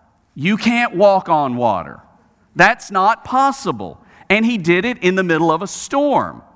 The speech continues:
And then when he got on the boat, he instantaneously moved an entire vessel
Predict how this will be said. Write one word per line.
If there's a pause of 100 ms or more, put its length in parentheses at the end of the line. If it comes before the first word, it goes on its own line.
(380)
And
then
when
he
got
on
the
boat, (160)
he (120)
instantaneously (200)
moved
an
entire (120)
vessel